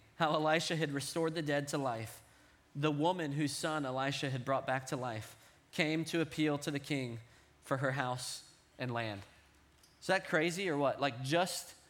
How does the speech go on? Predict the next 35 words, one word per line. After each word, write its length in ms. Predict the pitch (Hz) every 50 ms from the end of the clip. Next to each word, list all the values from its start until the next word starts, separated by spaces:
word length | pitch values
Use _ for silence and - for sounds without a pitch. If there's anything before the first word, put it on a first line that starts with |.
| - - -
at 140 | 147 147
the 80 | - 151
right 240 | 139 139 143 143 143
time. 360 | - 156 135 123 117 107 104 -
Is 100 | 127 135
that 120 | 156 175 185
a 80 | 180
divine 300 | 156 165 151 156 165 170
appointment 480 | 156 - - 170 165 165 170 175 165 143
or 80 | 135
just 240 | 135 131 143 135 -
a 40 | 143
chance 320 | 139 - 147 139 131 135
encounter? 420 | 139 127 - 139 127 120 107 98 92 - - - - - - - - - - _ _ _ _
You 120 | 139 147
guys 200 | 160 147 143 139
be 120 | 143 151 143
the 100 | 127 117
judge. 500 | 117 127 127 120 110 98 - - - - - - - _ _ _ _ - - - - - - _ _ _ -
And 140 | 143 143 143
Gehazi 420 | 147 139 160 160 170 156 165 151
said, 300 | 147 - 156 143 139 139
"This 180 | 160 165 165 -
is 140 | 185 160
the 100 | 156 180
woman, 300 | 170 165 170 175 170 151
my 120 | 139 135 135
lord. 320 | 131 143 170 165 185 151 - - - - - - - - - - - _ _ _ _ _
This 220 | 156 170 170 - 185
is 140 | 160 -
her. 180 | - 175 165 156
This 200 | 151 165 165 -
is 100 | 185 165
her 100 | 180 170
son, 500 | 165 - - 180 160 170 165 143 120